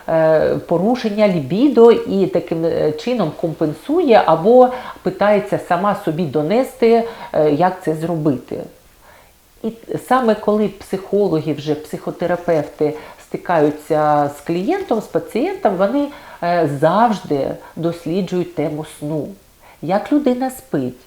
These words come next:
як вона засинає, в який час, чи є в неї, в нього співпадіння з циркадними ритмами, да, в планети її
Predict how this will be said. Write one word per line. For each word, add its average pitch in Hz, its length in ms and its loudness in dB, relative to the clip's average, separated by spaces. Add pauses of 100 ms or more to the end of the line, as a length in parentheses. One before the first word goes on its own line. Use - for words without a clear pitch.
(120)
як 139 280 -4
вона 180 280 0
засинає, 190 720 0 (240)
в 151 40 -8
який 143 380 -6
час, 139 400 -2 (140)
чи - 180 -10
є 160 160 0
в 202 60 0
неї, 208 260 -2 (280)
в 165 40 -6
нього 190 240 -2
співпадіння 170 640 -6
з - 40 -14
циркадними 160 720 -2
ритмами, 131 520 -4
да, 160 140 2
в - 180 -6
планети 160 460 0
її 143 440 -4